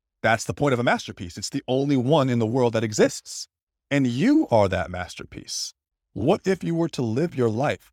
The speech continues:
from that perspective, that you are a masterpiece and a work in progress, rather than judging yourself in comparison to someone else's masterpiece or what you think it should look like at the end? If you've ever done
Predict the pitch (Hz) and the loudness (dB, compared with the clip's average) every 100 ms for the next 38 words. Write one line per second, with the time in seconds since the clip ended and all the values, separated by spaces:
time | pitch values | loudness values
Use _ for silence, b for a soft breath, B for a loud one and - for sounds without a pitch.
0 | - 110 104 117 107 - - 135 - - | -6 -2 0 -2 -4 -6 -4 -4 -6 -20
1 | _ _ _ 101 98 117 165 151 120 127 | _ _ _ -6 -4 0 2 2 2 0
2 | 135 - 87 87 95 - 107 98 95 110 | -2 -8 -10 -10 -10 -8 -6 -4 -2 -2
3 | 120 - 101 - 113 120 87 - - - | -2 -6 -14 -4 0 0 -4 -10 -8 -8
4 | - _ _ _ - 120 139 127 104 113 | -12 _ _ _ 2 4 6 4 2 2
5 | 143 165 139 113 110 95 98 - 113 107 | 2 2 -2 0 2 2 0 -6 -10 -8
6 | 95 - 156 143 - 98 98 - 98 95 | -6 0 2 2 -2 -8 -8 -2 0 0
7 | 92 _ - - 90 90 95 127 135 131 | -4 _ -14 -10 -6 -4 -4 -6 -4 -4
8 | - 123 131 127 - - - _ - 104 | -4 -6 -4 -6 -8 -12 -14 _ -2 -2
9 | 104 104 101 - 165 175 110 - 107 107 | 0 -4 -6 -4 -4 -2 -8 -6 -4 -2
10 | 101 95 95 98 113 101 85 - _ _ | -2 -4 -6 -6 -4 -6 -8 -20 _ _
11 | 110 117 135 160 110 156 175 | -6 0 2 4 4 2 2